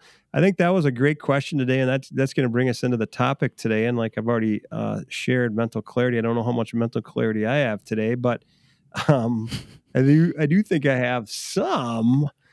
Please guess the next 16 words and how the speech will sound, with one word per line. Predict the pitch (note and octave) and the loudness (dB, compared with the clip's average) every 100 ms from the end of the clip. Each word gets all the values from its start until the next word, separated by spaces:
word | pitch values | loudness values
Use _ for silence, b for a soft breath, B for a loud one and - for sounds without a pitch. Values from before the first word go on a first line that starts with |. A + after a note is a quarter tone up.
| _ - | _ 2
But | C#3+ | 4
we're | G3 | 4
gonna | B3 G#3 | 2 0
today, | - F3 F#3 E3 | 0 0 0 0
Kev, | F3+ F3 | 0 2
we | F3 | 2
get, | F3+ E3 | 2 2
we've, | F3 - | 0 0
uh, | D#3 E3+ | -4 -4
as | E3+ E3+ | 0 2
always, | D#3 D#3+ E3+ D3+ | 2 2 2 4
we've, | D3 C3+ | 2 2
you | C#3 E3+ | 2 2
and | D#3+ | 2
I, | D#3+ D#3 D#3 - | 2 0 -2 -6
uh, | - - | -12 -10